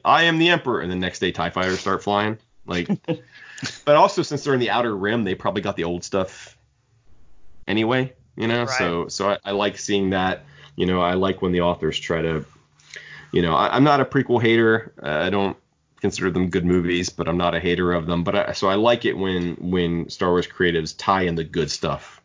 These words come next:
Speaker 1: from the prequels, um, into everything else. And, uh, and, and so I think it, it does that well.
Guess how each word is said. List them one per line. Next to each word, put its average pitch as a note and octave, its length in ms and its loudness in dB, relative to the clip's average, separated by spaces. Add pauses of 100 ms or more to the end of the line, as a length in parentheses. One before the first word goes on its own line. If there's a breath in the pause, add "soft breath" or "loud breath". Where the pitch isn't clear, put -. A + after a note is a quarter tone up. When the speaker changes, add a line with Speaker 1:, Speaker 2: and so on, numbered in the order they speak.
(440)
Speaker 1:
from - 140 -8
the C#2 40 -4
prequels, - 600 -6 (440)
um, B1+ 340 -4
into - 260 -2
everything - 380 -4
else. - 380 -8 (160)
And, C#2 380 -4
uh, - 140 -6 (380)
and, D#2 100 -20 (200)
and E2+ 120 -20
so G2 120 -18
I G2 60 -14
think B2 160 -18
it, A2 160 -14
it - 160 -2
does C3+ 220 6
that A2 240 4
well. F2 480 2